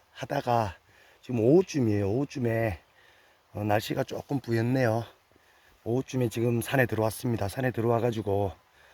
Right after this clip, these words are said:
어, 제가 왜 산에 들어왔냐 하면, 어, 벌통을 놓은 자리를 이래 보러 왔다가 여기 바로 뒤쪽이에요. 벌통 놓은 뒤쪽인데,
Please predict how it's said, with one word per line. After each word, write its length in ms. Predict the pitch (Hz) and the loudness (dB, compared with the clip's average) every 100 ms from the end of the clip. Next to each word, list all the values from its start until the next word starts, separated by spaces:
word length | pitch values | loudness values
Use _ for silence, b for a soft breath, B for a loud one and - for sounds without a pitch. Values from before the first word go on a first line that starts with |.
| b b _ | b b _
어, 180 | - 110 | -8 -6
제가 260 | 104 127 139 | -4 0 2
왜 200 | 131 147 | 2 2
산에 240 | - 139 | 0 0
들어왔냐 480 | 123 113 117 120 120 | 0 0 0 2 2
하면, 460 | 127 117 104 104 85 - B B B B B - | 2 2 2 2 -2 -10 B B B B B -10
어, 400 | 110 107 110 110 | -6 -4 -2 -4
벌통을 680 | - 139 - 185 175 156 147 | -2 -2 2 4 8 8 8
놓은 220 | 143 156 | 6 4
자리를 500 | 156 156 147 139 131 | 4 2 2 2 2
이래 320 | 117 123 123 120 | 0 0 0 -2
보러 220 | 139 135 | -2 0
왔다가 680 | 110 139 117 107 107 92 - _ - - _ _ _ _ _ _ _ - | -2 -2 0 2 2 -2 -8 _ -20 -20 _ _ _ _ _ _ _ -8
여기 400 | 127 131 127 117 | -2 2 2 2
바로 280 | 107 117 123 | 0 0 -2
뒤쪽이에요. 720 | 127 - 165 135 98 87 82 - | -4 -4 -2 0 2 0 -4 -6
벌통 340 | 113 - 120 | -6 -4 -2
놓은 280 | 117 120 113 | 2 2 0
뒤쪽인데, 760 | - 113 135 117 107 117 127 | -4 -6 -4 0 2 2 0